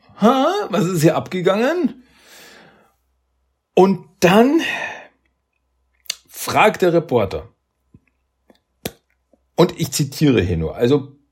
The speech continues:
bitte, ich zitiere hier nur den klassischen Cartoon. Den Cartoon von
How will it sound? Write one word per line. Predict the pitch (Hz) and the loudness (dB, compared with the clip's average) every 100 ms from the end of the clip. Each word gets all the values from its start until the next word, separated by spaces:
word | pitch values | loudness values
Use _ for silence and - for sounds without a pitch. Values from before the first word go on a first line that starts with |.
| _ _ | _ _
bitte, | 220 240 240 156 - _ _ _ _ _ _ _ | 0 4 4 2 -6 _ _ _ _ _ _ _
ich | 165 160 | -6 -4
zitiere | - 156 - 202 180 | -6 -6 -4 0 0
hier | 160 | 0
nur | 156 160 151 | 0 2 2
den | 143 | 0
klassischen | - 104 110 113 | 0 0 -2 -6
Cartoon. | 117 113 87 - _ _ _ _ _ _ - _ - | -8 -8 -8 -10 _ _ _ _ _ _ -20 _ -4
Den | 147 180 | 0 2
Cartoon | 156 - 127 120 - - _ _ _ _ _ _ _ _ _ _ | 2 0 0 -2 -4 -14 _ _ _ _ _ _ _ _ _ _
von | _ - 127 143 143 - | _ -2 0 0 -2 -10